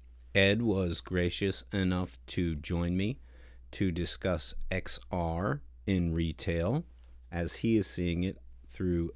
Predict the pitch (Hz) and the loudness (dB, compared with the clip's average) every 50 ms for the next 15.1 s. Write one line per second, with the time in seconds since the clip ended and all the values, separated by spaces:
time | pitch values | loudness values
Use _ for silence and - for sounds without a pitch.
0 | - - - - 87 87 87 92 90 85 90 85 - - 92 82 - 85 85 87 | -12 -16 -12 -8 -4 -2 0 0 0 -2 -2 -4 -4 -2 -4 -2 -2 -2 -2 0
1 | 87 87 85 82 - - 87 95 104 - 82 78 80 73 85 95 113 123 - - | 0 0 -2 -2 -4 -4 -4 -4 -4 -4 -4 -4 -4 -2 0 0 0 0 -2 -4
2 | - 76 - - - 78 78 78 90 120 - - - - - - - - - - | -8 -8 -8 -8 -8 -8 -6 -4 -6 -6 -8 -12 -18 -20 -20 -20 -20 -20 -20 -20
3 | - - - - - - - 101 98 95 95 95 110 113 110 107 110 107 110 107 | -20 -20 -20 -20 -20 -12 -6 -2 0 0 0 2 0 0 0 0 0 0 2 2
4 | 110 110 110 107 101 - 98 101 107 107 107 95 104 107 95 92 - 95 90 98 | 4 4 2 2 0 -2 -4 -2 0 2 2 2 2 0 -2 -2 -2 0 0 2
5 | 98 98 101 87 80 - 87 87 - - - 87 85 82 80 80 80 80 - - | 2 0 0 -2 -4 -4 -4 -6 -6 -4 -6 -4 -2 -2 -2 -4 -4 -6 -8 -14
6 | - - - - - - - - 90 85 85 78 - - - - 104 104 107 85 | -20 -20 -20 -20 -20 -18 -8 -4 -2 -2 -2 -2 -4 -6 0 2 4 4 4 2
7 | 73 67 - - - - - - - - - - - 143 156 160 139 123 95 90 | 2 -2 -8 -12 -20 -20 -20 -20 -20 -18 -12 0 4 6 6 8 8 8 8 8
8 | 92 98 101 98 98 - 107 104 98 - - 92 87 85 85 87 101 110 117 - | 6 6 4 2 0 0 0 0 0 0 0 0 2 2 2 2 0 0 -2 -4
9 | - - - - - - - - - - - - - 135 123 - - - 143 135 | -10 -20 -20 -20 -20 -20 -16 -12 -10 -10 -8 -4 0 0 0 0 2 4 6 8
10 | 131 127 123 - - - - - - - - - - - 147 151 139 127 135 123 | 8 6 6 2 -6 -18 -20 -20 -20 -20 -20 -12 0 4 4 4 6 4 2 2
11 | - - 135 131 117 - - 113 110 110 110 101 98 101 101 98 95 90 92 95 | 2 4 4 4 4 4 2 2 4 6 6 4 4 4 2 2 2 2 2 2
12 | 92 82 - - - - 95 92 87 87 85 82 85 82 - - - - - - | 0 -2 -4 -6 -4 -2 0 2 2 2 0 0 -2 -4 -6 -10 -14 -16 -18 -18
13 | - - - 92 92 90 90 90 80 85 82 80 80 78 - - - - 87 78 | -16 -8 -4 -2 0 0 0 0 -2 -2 -4 -4 -4 -6 -6 -8 -6 -4 -4 -4
14 | 69 - 78 80 78 73 78 80 80 - - - - - 87 87 82 73 73 73 | -4 -4 -6 -6 -4 -4 -4 -4 -6 -8 -10 -8 -4 -2 -2 -2 -2 -4 -6 -8
15 | 73 67 | -12 -12